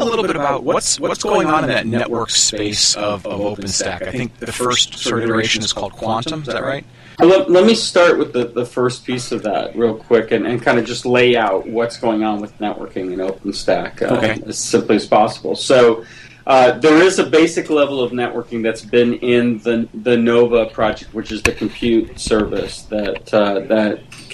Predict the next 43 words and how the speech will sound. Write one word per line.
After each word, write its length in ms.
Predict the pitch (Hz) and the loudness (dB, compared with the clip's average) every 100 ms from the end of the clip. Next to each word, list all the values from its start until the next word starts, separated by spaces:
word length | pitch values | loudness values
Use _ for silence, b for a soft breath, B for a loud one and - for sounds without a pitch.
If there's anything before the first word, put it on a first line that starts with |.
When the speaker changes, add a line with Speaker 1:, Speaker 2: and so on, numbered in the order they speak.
| 110 | 2
Speaker 2:
uh, 200 | 113 104 | 4 4
is 140 | 110 | 0
part 220 | 104 117 110 | 2 2 2
of 120 | 101 | 0
OpenStack. 560 | - 113 107 107 110 98 | -6 -4 -4 -2 -2 0
Was 160 | 110 - | -2 0
the 120 | 110 | -2
original 400 | 113 120 107 107 | 2 2 0 2
code, 260 | 127 110 | 4 4
original 280 | 117 120 120 | 2 -2 -2
code 180 | - 113 | -2 -2
was 160 | 107 - | -2 -6
contributed 500 | 107 127 107 101 95 | -10 -6 -6 -6 -8
from 200 | 107 101 | -4 -2
nasa. 600 | 98 101 - - - B B B B B - | -2 -4 -6 -10 -10 B B B B B 0
And, 400 | 123 123 120 110 | 4 6 6 6
uh, 180 | 127 113 | 6 4
so 140 | 110 | 4
there's 160 | 151 147 | 2 4
some 240 | 156 120 - | 2 0 4
real 260 | 165 180 | 6 6
basic 440 | 180 139 139 143 113 | 4 2 2 -4 -6
connectivity 720 | 131 123 - 135 120 123 117 | -4 -4 -4 -6 -4 -2 -2
in 120 | 110 | -4
terms 380 | - 120 113 117 | -4 -2 0 0
of, 180 | 110 | 0
you 140 | 113 110 | 0 -2
know, 100 | 104 | -2
flat 340 | - 127 127 | 0 2 2
network, 680 | 123 123 - 120 113 107 - | 0 -4 0 0 0 -4 -4
D 160 | 131 120 | 0 0
H 160 | - | -2
C 120 | - 110 | -10 -10
P 420 | - 131 123 120 | -10 -4 -2 2
or 120 | 113 | 0
fixed 440 | 104 - 117 - - | 0 0 -2 0 0
I 120 | 110 | 0
P 260 | - 117 113 | 0 0 2
addressing, 800 | 107 107 107 107 110 107 104 104 | 2 2 -2 -2 -4 -2 -2 -2
and 100 | 113 | 0
then 160 | 113 | 0
some, 300 | 113 131 117 | 0 0 -2
some 320 | - 190 180 | -4 -4 -4